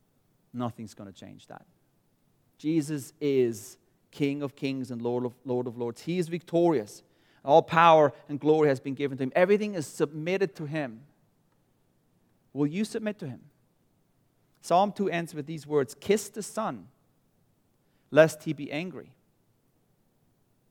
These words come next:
and take your refuge in him."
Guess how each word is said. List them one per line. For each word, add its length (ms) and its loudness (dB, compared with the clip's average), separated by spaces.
and 140 -12
take 240 0
your 100 0
refuge 480 -4
in 80 -16
him." 160 -20